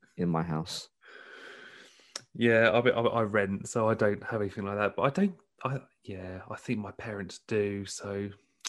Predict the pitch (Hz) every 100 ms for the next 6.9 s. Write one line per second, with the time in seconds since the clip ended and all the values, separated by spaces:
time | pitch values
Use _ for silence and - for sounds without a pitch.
0 | - - - 113 107 107 113 113 113 101
1 | - 120 113 120 127 127 - - - 127
2 | 117 101 95 - _ _ _ - - -
3 | - _ _ _ _ _ 143 143 131 165
4 | 143 - 190 175 - 180 143 175 123 131
5 | 143 113 104 - 117 127 120 - - 143
6 | - - 127 123 - 127 107 98